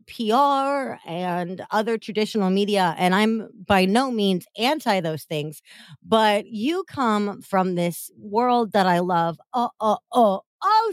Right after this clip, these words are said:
so much, of podcasting and guesting and interviewing and, and that whole world. And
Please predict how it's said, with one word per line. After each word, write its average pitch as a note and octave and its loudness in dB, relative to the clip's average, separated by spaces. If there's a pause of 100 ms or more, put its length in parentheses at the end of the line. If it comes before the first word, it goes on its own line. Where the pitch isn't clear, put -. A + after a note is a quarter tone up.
so F3+ -4
much, D#3+ -6 (380)
of G3+ 0 (100)
podcasting C4 -2
and F3+ -4
guesting A#3 0
and F3 -6
interviewing G#3 0
and, F3+ -2
and F3 -2
that A3 2
whole A3 -8
world. E3+ -4 (460)
And A#3+ 2